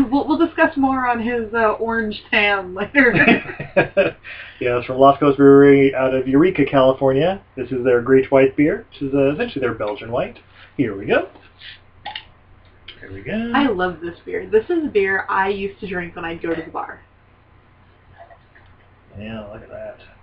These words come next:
Speaker 1: Woo! So I would get this beer during, uh, when I would go for line dancing with my friends.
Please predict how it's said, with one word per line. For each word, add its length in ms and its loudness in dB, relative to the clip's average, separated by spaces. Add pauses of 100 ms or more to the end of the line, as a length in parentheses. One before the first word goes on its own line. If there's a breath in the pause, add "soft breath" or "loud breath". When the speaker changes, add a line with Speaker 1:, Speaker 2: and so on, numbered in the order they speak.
(140)
Speaker 1:
Woo! 760 -2 (580 soft breath)
So 140 0
I 280 0
would 240 -2
get 260 -6
this 140 -2 (160)
beer 680 -4 (120)
during, 420 -8
uh, 420 -6 (160)
when 260 -8
I 140 -2
would 160 -4
go 160 -2
for 160 -6
line 340 -4
dancing 440 -8
with 180 -14
my 180 -12
friends. 500 -6